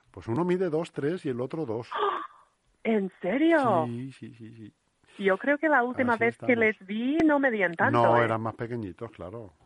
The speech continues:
Speaker 1: Es que hace años.
Speaker 2: Guau.
Speaker 1: Hace
Speaker 2: Pues
Speaker 1: a lo
Speaker 2: sí, para
Speaker 1: mejor
Speaker 2: rellenar un
Speaker 1: cuatro o
Speaker 2: cuerpo
Speaker 1: cinco
Speaker 2: así
Speaker 1: años,
Speaker 2: tendrán que
Speaker 1: claro.
Speaker 2: comer.
Speaker 1: Sí, sí, además compiten, a ver quién come más. O sea, que imagínate, la ruina, la
Speaker 2: Ay,
Speaker 1: ruina.
Speaker 2: de eso,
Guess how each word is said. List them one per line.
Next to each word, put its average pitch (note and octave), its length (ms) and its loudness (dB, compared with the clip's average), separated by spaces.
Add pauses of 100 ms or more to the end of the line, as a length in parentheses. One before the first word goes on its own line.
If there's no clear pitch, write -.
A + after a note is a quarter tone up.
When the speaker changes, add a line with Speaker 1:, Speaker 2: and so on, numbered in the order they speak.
Speaker 1:
Es - 80 -20
que G#2+ 80 -12
hace F#2 180 -12
años. F#2 120 -8
Speaker 2:
Guau. E3 1080 0 (460)
Speaker 1:
Hace - 120 -18
Speaker 2:
Pues E3+ 160 2
Speaker 1:
a F#3+ 60 -8
lo G#3+ 80 -2
Speaker 2:
sí, A3 60 2
para F3 220 2
Speaker 1:
mejor D#3+ 120 2
Speaker 2:
rellenar E3+ 540 2
un G#3+ 140 -2
Speaker 1:
cuatro G#3 80 -6
o - 20 -4 (220)
Speaker 2:
cuerpo G#3 160 4
Speaker 1:
cinco G#3 120 2
Speaker 2:
así G3+ 140 -4
Speaker 1:
años, - 80 -6
Speaker 2:
tendrán F#3+ 300 2
que - 120 -6
Speaker 1:
claro. G3 60 -2
Speaker 2:
comer. F#3+ 380 0 (140)
Speaker 1:
Sí, E2+ 160 -16
sí, F2+ 320 -14
además F2 300 -12
compiten, G2+ 640 -8 (160)
a F2 60 -12
ver F#2 160 -14
quién G2 160 -10
come F#2+ 260 -4
más. A2 260 -2
O F#2 60 -16
sea, - 160 -2
que G2 100 -4
imagínate, G#2+ 600 -6 (460)
la G2 120 -10
ruina, B2+ 440 0 (840)
la G#3 160 -4
Speaker 2:
Ay, A#3+ 260 2
Speaker 1:
ruina. G3+ 60 -4
Speaker 2:
de F#3+ 160 4
eso, F#3+ 440 -6